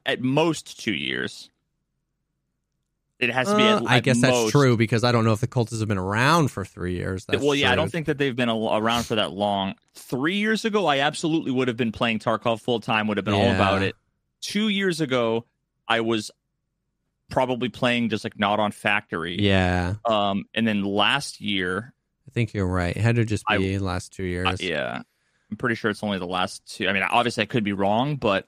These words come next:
Speaker 2: No, but you're
Speaker 1: the fact
Speaker 2: right.
Speaker 1: that I've, the fact that I've literally fought the cultists twice in my entire fucking Tarkov
Speaker 2: Yeah, yeah.
Speaker 1: career
Speaker 2: Means it can't be longer than, <laughs> you know what I mean?
Speaker 1: Yeah.
Speaker 2: Yeah, yeah, yeah. No, that makes sense. Um,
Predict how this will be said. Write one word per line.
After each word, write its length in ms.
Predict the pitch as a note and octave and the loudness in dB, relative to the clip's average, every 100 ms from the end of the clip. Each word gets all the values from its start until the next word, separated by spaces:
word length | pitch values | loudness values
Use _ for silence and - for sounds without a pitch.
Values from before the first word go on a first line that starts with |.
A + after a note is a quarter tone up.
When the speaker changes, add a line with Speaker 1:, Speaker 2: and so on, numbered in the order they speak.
| C#3+ | 0
Speaker 2:
No, 200 | C3+ B2 | 2 4
but 120 | A2 | 4
you're 140 | A#2+ | 4
Speaker 1:
the 40 | A2+ | 4
fact 120 | G#2+ | 4
Speaker 2:
right. 120 | G2+ | 4
Speaker 1:
that 40 | B2 | 4
I've, 160 | C3 G#2+ | 2 -2
the 100 | C3 | 0
fact 260 | D3+ D3 | 0 0
that 80 | - | 0
I've 240 | B2 A#2+ | 2 0
literally 420 | B2+ C3+ C3 B2+ A#2 | 0 0 2 2 0
fought 340 | - G#2+ G#2+ | 0 0 0
the 80 | G#2+ | -2
cultists 520 | - G#2+ G#2+ B2 - | -2 -2 -2 -6 -8
twice 420 | - G#2 G#2 - | -4 0 0 -2
in 100 | G#2 | -2
my 140 | G2+ F#2+ | 0 0
entire 500 | F#2+ - G2+ G2+ F#2 | -2 -2 0 2 0
fucking 440 | - G#2 G#2 G2 | -4 -6 -6 -6
Tarkov 60 | - | -6
Speaker 2:
Yeah, 360 | B2 A#2 G2+ G2 | 0 2 2 0
yeah. 220 | G2+ G#2+ G2+ | 0 0 2
Speaker 1:
career 220 | G#2 A#2+ - _ _ _ _ _ _ _ _ _ _ | 2 0 -6 _ _ _ _ _ _ _ _ _ _
Speaker 2:
Means 240 | D3 D#3 | 0 2
it 60 | C#3+ | 2
can't 260 | C#3 D3+ C#3 | 2 2 2
be 140 | C3 | 2
longer 480 | A#2+ A#2+ B2 A#2+ G#2+ | 2 4 4 2 0
than, 180 | G#2 B2 | 2 4
<laughs> 180 | G#2+ | 6
you 280 | E3+ F3 F#3 | 6 8 6
know 80 | D#3+ | 6
what 120 | D3+ | 6
I 20 | D#3 | 6
mean? 100 | C3+ | 4
Speaker 1:
Yeah. 340 | D3 F#2+ G3 C#3 | 4 2 0 2
Speaker 2:
Yeah, 220 | D3 C#3 | 4 4
yeah, 180 | C3+ C3 | 4 4
yeah. 200 | B2 A#2 | 4 4
No, 260 | B2 B2+ A#2 | 4 4 4
that 180 | B2 B2 | 4 2
makes 180 | A#2+ - | 2 0
sense. 360 | A2 G2+ - - | 0 0 -2 -2
Um, 480 | B2 A#2 A2 G#2 | 2 4 2 -2